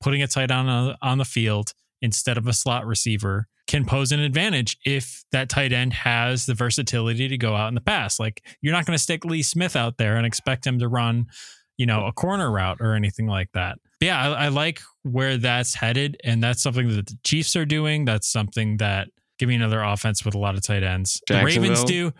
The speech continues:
Speaker 1: The Ravens aren't a good
Speaker 2: Ravens.
Speaker 1: example because they have that, like,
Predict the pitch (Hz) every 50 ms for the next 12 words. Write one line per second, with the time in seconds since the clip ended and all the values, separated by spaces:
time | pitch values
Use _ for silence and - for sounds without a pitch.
0 | - - - 170 208 233 262 - - 202 196 190 185 - - - - 139 120 131
1 | 131 131 110 123 120 104 113 107 - 127 123 120 113 110 131 135 127 - - 131
2 | 127 127 123 120 117 113 107 - - - _ _ _ _ _ _ 156 127 104 104
3 | 104 120 127 120 117 104